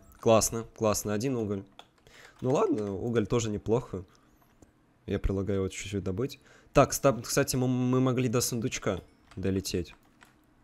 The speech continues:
А, а, понимаю,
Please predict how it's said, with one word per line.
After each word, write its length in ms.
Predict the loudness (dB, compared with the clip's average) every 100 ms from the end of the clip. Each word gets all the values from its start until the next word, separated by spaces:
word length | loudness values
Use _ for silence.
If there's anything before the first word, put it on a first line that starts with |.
| _ _ _ _ _ _ _ _ _ _ _ _ _ _ _ _ _
А, 300 | -4 -2 -2 -6 0
а, 520 | 10 12 12 12 6 -4 -18 _ _ 2
понимаю, 600 | 4 4 4 4 4